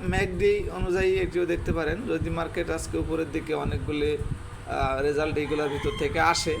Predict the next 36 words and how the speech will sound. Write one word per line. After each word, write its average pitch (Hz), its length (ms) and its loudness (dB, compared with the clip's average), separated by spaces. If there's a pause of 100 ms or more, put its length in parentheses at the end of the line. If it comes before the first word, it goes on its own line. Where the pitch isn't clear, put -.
(120)
যখন 143 240 0
মার্কেট 139 220 0 (100)
ভালো 156 160 4
থাকে 151 220 0
আপনারা 135 300 0
জানেন, 127 300 -2 (140)
ম্যাকডি 147 380 0
এবং 147 200 0 (100)
মুভিং 135 200 -4
অ্যাভারেজ 135 380 0
থেকে 135 200 0
রেজাল্ট 127 320 0
অনেক 123 220 -2
বেশি 143 200 0
বেশি 139 320 -2
আসে। - 140 -6 (520)
তো - 80 0
এখান 156 240 0
থেকে 143 260 0
আপনারা 135 280 0 (100)
চুজ 143 140 -2 (100)
করবেন, 147 300 0
আর 127 80 0
দুইটা 127 260 0
আমি 120 140 -2
দেখাই 117 260 -2
দিলাম। 120 260 -2
আশা - 180 0
করি 196 200 4
বুঝতে 180 300 2
পেরেছেন। 202 280 2 (100)
ভিডিওটা 175 320 2
যদি 170 200 2
আপনার 156 280 -2
সামান্য, 180 520 0
সামান্য 170 340 0